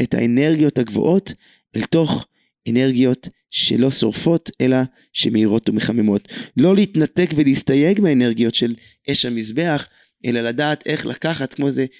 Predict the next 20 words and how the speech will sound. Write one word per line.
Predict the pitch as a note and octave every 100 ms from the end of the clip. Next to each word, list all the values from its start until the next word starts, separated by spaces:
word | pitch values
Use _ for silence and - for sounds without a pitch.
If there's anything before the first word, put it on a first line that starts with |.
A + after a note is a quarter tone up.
| _
טרנספורמטור | B2+ B2 B2 A#2+ D3+ F3+ E3
כזה, | B2 A2+
שיודע | - A#2 C#3+
להמיר | C#3+ A#2 C#3 E3
את | D#3 D3 C3 _ _ _ D3+
המתח | E3 G3+ F3+
החשמלי | D#3+ D3+ C#3 D3 F#3 E3+ - - -
ממתח | A#2+ D#3 C#3+
גבוה | B2+ C3+ D#3+ C#3+ _ _ _
למתח | A2+ B2 D3
שאנחנו | C#3+ C#3 B2+ C3+
יכולים | B2+ C3 D3 D3 - _
להשתמש | B2+ B2 - A#2+ C#3+ D3
בו | D3 C#3
ולהפעיל | B2+ B2 - D3+
את | D3
כל | D#3 D3+
העולם | D3+ F3 D3+
בז-, | B2+ - B2
ב-, | B2